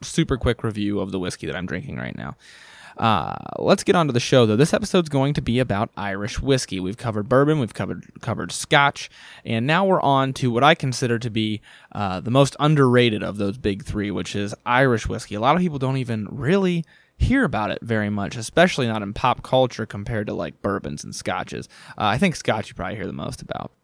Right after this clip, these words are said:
But Irish whiskey, it doesn't really get any T V time. So, why do I think it's underrated? We're gonna get to that part. But what even is Irish whiskey? I wanted to start with something that I mentioned in the last episode, and that is that you might have heard that whiskey got its start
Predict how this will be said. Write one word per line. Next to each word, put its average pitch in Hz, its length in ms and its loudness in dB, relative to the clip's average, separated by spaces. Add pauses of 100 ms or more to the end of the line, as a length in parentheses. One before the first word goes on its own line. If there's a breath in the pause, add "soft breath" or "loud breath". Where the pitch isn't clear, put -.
But 101 320 -2
Irish 160 400 0
whiskey, 113 520 -2
it 117 140 -4
doesn't 190 240 2
really 170 240 0
get 151 300 0
any 147 280 0
T 156 220 -2
V 165 140 0
time. 98 280 -6 (360 loud breath)
So, - 400 2 (460)
why 139 200 4
do 175 60 8
I 175 60 6
think 170 140 0
it's 160 120 -2
underrated? 127 500 0
We're 127 100 -2
gonna 147 160 2
get 135 260 0
to 143 140 -2
that 131 340 -2
part. - 380 -6 (320 soft breath)
But 113 100 0
what 165 240 2
even 202 260 -2
is 147 500 2
Irish 131 420 2
whiskey? 120 420 -2
I 87 60 -4
wanted 165 280 -2
to 135 80 0
start - 520 0
with 82 480 -8 (120)
something 147 340 -4
that 143 120 0
I 131 40 2
mentioned 113 400 -2
in 104 60 -2
the 104 80 -4
last 101 300 -4
episode, - 480 -6
and 117 120 0
that 143 100 4
is 139 120 2
that 117 160 2
you 104 100 -2
might 123 280 0
have 160 120 2
heard 120 240 4
that 92 120 -2
whiskey 113 320 -2
got 90 180 -4
its - 100 -8
start 143 480 2